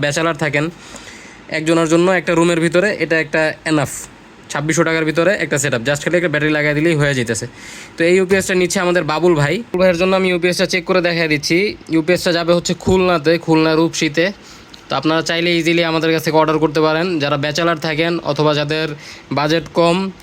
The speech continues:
ছোট পরিবার, বাজেটটা বিষয় না, ছোট পরিবার দেখা গেছে যে এতটুক সেটআপই এনাফ হয়ে যাচ্ছে আর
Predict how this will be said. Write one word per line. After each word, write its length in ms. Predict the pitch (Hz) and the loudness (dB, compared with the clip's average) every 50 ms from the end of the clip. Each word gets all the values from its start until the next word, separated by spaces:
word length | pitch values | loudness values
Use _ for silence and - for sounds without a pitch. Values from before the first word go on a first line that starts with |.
| - - | -8 0
ছোট 160 | - - 165 208 190 175 | 0 0 2 2 2 2
পরিবার, 360 | 180 180 180 175 165 170 175 190 - - - - - - - - - - - - - - 131 | 2 2 2 2 2 0 0 -2 -4 -10 -20 -20 -20 -20 -20 -20 -20 -20 -20 -12 -6 -4 -2
বাজেটটা 340 | 139 156 156 185 170 - 202 185 180 | -2 -2 -2 -4 0 0 0 2 2
বিষয় 220 | 185 - 185 165 151 | 0 2 0 0 0
না, 60 | 131 123 120 - | 0 -2 0 0
ছোট 140 | 151 151 175 170 156 | 2 2 2 2 2
পরিবার 300 | 170 175 175 175 180 180 175 151 156 | 2 2 4 4 2 2 0 0 -2
দেখা 160 | 156 160 160 160 | -2 0 0 0
গেছে 180 | 160 147 170 165 160 | 0 0 0 2 2
যে 80 | 170 170 170 165 160 - - - - - - - - - - - - 160 | 2 2 0 -2 -4 -6 -10 -14 -20 -20 -20 -20 -20 -20 -20 -14 -10 -8
এতটুক 280 | 160 147 180 160 180 160 - | -4 -4 0 0 0 -2 -2
সেটআপই 340 | - 170 156 170 160 170 180 180 156 - 156 | -4 -4 -4 -4 -2 -2 -2 -2 -2 -2 -2
এনাফ 200 | 147 135 113 - - - - - | -2 -2 -4 -4 -8 -12 -4 0
হয়ে 160 | 147 151 151 147 | 0 0 2 2
যাচ্ছে 220 | 143 135 - - - 123 | 0 -2 -2 -2 -2 -2
আর 60 | 117 | -2